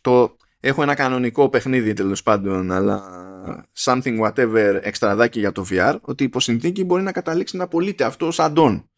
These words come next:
Που... ε, δεν θα πω ότι δεν καταλαβαίνω, γιατί θέλει έξτρα δουλειά, δεν είναι αυτό το θέμα, αλλά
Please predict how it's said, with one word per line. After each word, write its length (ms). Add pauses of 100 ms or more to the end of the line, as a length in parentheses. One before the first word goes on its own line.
(280)
Που... 280 (460)
ε, 360 (2000)
δεν 160
θα 100
πω 100
ότι 180
δεν 100
καταλαβαίνω, 500
γιατί 160
θέλει 180
έξτρα 240
δουλειά, 340
δεν 160
είναι 560 (180)
αυτό 180
το 100
θέμα, 500
αλλά 500